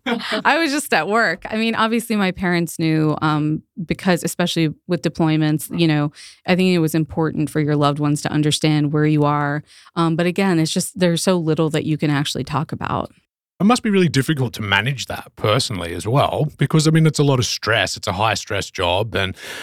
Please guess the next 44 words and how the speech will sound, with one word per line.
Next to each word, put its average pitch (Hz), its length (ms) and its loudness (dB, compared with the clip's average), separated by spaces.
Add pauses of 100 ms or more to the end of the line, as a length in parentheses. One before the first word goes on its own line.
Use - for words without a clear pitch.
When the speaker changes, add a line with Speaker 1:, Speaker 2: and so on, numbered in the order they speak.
(260)
Speaker 2:
not 120 160 2
being 113 200 2
able 110 160 2
to 110 80 2
rely 101 520 2
on 104 420 2 (180)
your 117 120 0
sort 101 200 2
of - 80 -6
close 101 400 0
core 123 360 0
group 101 280 -4
of 92 100 -10
family 101 400 -2
and 90 160 -8
friends 104 540 -2
for, 92 320 0
for - 160 -8
support, 123 340 -2
that 101 220 -4
must 113 180 -2
be 113 60 -6
difficult 120 380 -2
at 87 100 -10
times. 92 360 -6
Speaker 1:
In 277 120 4
a 269 80 4
way, 269 200 2
your 247 240 0
agency 202 540 0
family 160 340 2
becomes 151 360 0
your 147 100 0
family, - 480 -2
right? 170 300 4
So, 180 220 2
'cause 190 260 0
you 196 120 2
can 196 200 2
share 180 320 2
things 165 340 0
with 160 100 -4
your 156 120 -2
colleagues, 160 760 0